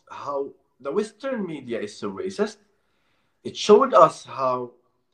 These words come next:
the Western governments are so racist. Twenty-four hours after Put-, Putin bombed, uh, Kiev, they have sanctioned is-, uh, Russia.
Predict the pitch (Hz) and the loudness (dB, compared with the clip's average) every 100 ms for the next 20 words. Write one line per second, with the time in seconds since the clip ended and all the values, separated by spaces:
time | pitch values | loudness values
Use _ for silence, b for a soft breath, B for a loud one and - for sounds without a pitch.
0 | _ 117 131 262 - 302 285 220 185 143 | _ -14 -8 -8 -8 -12 -6 -2 -2 -4
1 | 123 120 - 110 - 135 107 104 - 254 | -12 -14 -10 -10 -10 -12 -10 -10 -10 -14
2 | - _ _ _ _ _ _ 214 302 294 | -16 _ _ _ _ _ _ 2 2 6
3 | 240 180 160 143 139 139 139 127 - - | 6 6 2 -4 -8 -10 -10 -12 -12 -14
4 | 285 - 127 - 269 - 170 117 104 120 | -16 -16 -20 -14 -14 -10 -8 -6 0 0
5 | 117 - - _ _ _ _ - 113 101 | -2 -10 -20 _ _ _ _ -4 0 0
6 | 98 95 _ - 196 233 285 196 190 - | -2 -8 _ -6 2 2 2 0 -6 -12
7 | _ _ _ - 123 143 156 143 147 143 | _ _ _ -20 -12 -6 -6 -6 -10 -6
8 | 185 220 - 208 202 220 - 214 208 254 | -2 -2 -2 -4 -4 -8 -6 -2 0 0
9 | - 131 | -4 -6